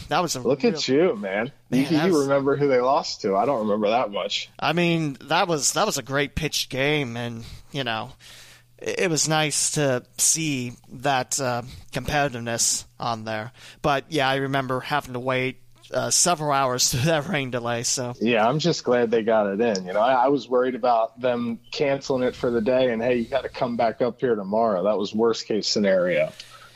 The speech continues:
Speaker 1: Yeah, and didn't you also have a rain delay earlier that day, too?
Speaker 2: I, I did. I did. You got a good, you got a good memory, Lee.
Speaker 1: I, I can't take all the credit there. That was time hop.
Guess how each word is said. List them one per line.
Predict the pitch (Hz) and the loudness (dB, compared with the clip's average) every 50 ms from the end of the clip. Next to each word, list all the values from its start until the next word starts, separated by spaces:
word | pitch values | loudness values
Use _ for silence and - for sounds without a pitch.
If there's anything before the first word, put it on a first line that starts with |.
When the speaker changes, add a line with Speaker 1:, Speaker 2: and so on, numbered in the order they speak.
| - _ _ _ | -20 _ _ _
Speaker 1:
Yeah, | - 120 151 175 196 208 208 202 202 202 202 185 - - - | -6 -2 0 2 4 4 4 4 2 2 0 -2 -6 -6 -2
and | - 180 180 180 175 175 175 175 170 - _ - | 0 2 2 2 2 2 0 -4 -4 -8 _ -20
didn't | 156 139 143 190 202 214 202 | -12 -4 -2 -2 -2 -2 -2
you | 208 214 202 190 | 0 2 2 4
also | 175 170 170 180 - - 202 190 180 180 180 175 175 165 | 4 2 2 0 0 0 2 2 2 4 2 2 2 0
have | 151 - 160 165 160 160 | 0 0 0 0 0 0
a | |
rain | 147 143 151 156 160 160 | -2 0 0 0 0 -2
delay | 165 151 156 160 156 156 160 - - | 0 0 2 2 2 2 0 0 -2
earlier | 143 147 151 156 160 160 165 170 170 160 - | -2 -2 0 0 2 2 2 0 -2 -4 -4
that | - 156 160 151 | -2 -2 -2 0
day, | - 160 165 160 | 0 -2 0 0
too? | - - 160 165 175 170 - - - - - - - - | -2 -2 -4 -4 -4 -8 -12 -16 -20 -20 -20 -20 -4 -2
Speaker 2:
I, | 117 113 | 0 0
I | 113 | 0
did. | 113 117 139 160 185 165 120 95 - - | 0 2 2 4 4 2 0 -2 -4 -4
I | 107 110 | -2 -2
did. | 98 131 143 156 131 98 | 0 4 4 4 2 2
You | 107 113 | -2 0
got | 143 160 139 | 0 2 2
a | 135 | 0
good, | 113 117 139 135 123 - | 0 2 2 2 2 0
you | 131 135 | 0 2
got | 160 147 120 | 2 2 0
a | |
good | 104 101 131 135 120 | 0 0 0 0 2
memory, | 131 135 127 117 104 95 90 | 2 0 0 0 0 -2 -2
Lee. | 92 95 101 107 - - - - _ _ - - - - _ _ - - - - - - - - - - - - - - | -2 -4 -4 -6 -8 -14 -20 -20 _ _ -16 -16 -16 -18 _ _ -12 -12 -10 -12 -14 -14 -16 -16 -16 -16 -18 -20 -6 -2
Speaker 1:
I, | 151 156 170 170 175 175 170 165 143 - 156 165 170 170 165 165 165 160 160 160 156 - - - | 2 4 4 4 4 4 4 2 2 2 4 4 4 4 4 4 4 4 2 2 0 -2 -4 -12
I | - _ | -10 _
can't | - 160 147 139 | -2 -2 0 0
take | - 156 147 131 - | 0 -2 -2 0 0
all | 131 131 131 | 0 0 0
the | 135 131 | -2 -2
credit | - 151 139 131 127 120 | -2 0 0 0 0 0
there. | 135 135 131 127 | 0 0 0 2
That | 123 135 131 | 2 0 0
was | 127 123 - | 0 0 -2
time | - - 127 127 123 120 | -2 0 -2 -2 -2 -2
hop. | 123 120 123 123 | -2 -2 -2 -2